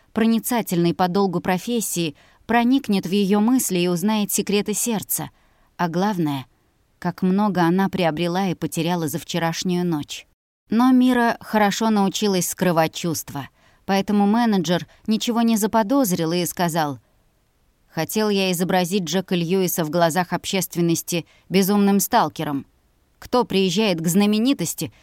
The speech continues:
с которой всего раз засветился в новостях посреди ночи, как к своей любимой? Но, похоже, изображать не надо. Он чокнутый. Нам не нужен такой кавалер, дорогуша. У него проблемы с головой и дурная репутация».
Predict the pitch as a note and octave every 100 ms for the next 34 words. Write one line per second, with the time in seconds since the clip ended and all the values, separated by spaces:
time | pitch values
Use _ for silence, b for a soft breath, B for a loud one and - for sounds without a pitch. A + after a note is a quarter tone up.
0 | b - - B3 A#3+ - A#3 A3 A3+ F3+
1 | C#3+ F3+ G#3+ A3 A3 F3 G3+ F3+ F3+ F3+
2 | - C#4 - F#3+ - G#3 E3+ F#3+ G3 A#3+
3 | C#4 - F#3+ - - - G3 F#3+ A#3 A#3
4 | A#3+ D#4 E3 - - _ _ _ _ _
5 | G#3 A#3+ E4+ F4 C#4+ - A#3+ A#3+ C4 G#3+
6 | G3+ F3+ E3 F#3+ G3 G3+ G#3+ F#3+ - -
7 | _ _ - G3+ G3+ - E4 - D3+ C#3+
8 | B2 - _ _ _ - G#3+ G3+ A3+ A#3
9 | F3+ E3 G3+ G#3 G3 E3+ G3 F#3+ F#3 D#3
10 | C#3+ E3 D#3+ D3 - - - _ _ _
11 | E3+ F#3+ F#3+ G3 G3+ G3 G3+ G3 F3+ G3
12 | G#3 G#3 D4 E3+ D3 G3 G#3 G#3+ G#3 G#3
13 | A#3+ E3+ C#3+ - C#3 B2+